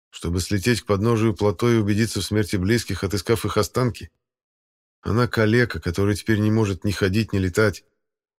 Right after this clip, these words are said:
А мама и папа, если были бы живы, сейчас были бы рядом и выхаживали бы ее.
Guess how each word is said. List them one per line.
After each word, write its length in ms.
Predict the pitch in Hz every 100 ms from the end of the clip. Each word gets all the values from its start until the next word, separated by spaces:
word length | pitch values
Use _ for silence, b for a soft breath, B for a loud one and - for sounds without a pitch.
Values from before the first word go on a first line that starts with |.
| _ _
А 100 | -
мама 320 | 82 113 113 110
и 40 |
папа, 320 | - 127 104
если 200 | 101 95
были 180 | 101 101
бы 120 | 98
живы, 340 | 92 110 95 82 _ _
сейчас 360 | - 82 98 92
были 160 | 104
бы 180 | 107 107
рядом 320 | 101 120 113
и 40 | 107
выхаживали 520 | 104 - 120 107 98
бы 140 | 92 92
ее. 160 | 82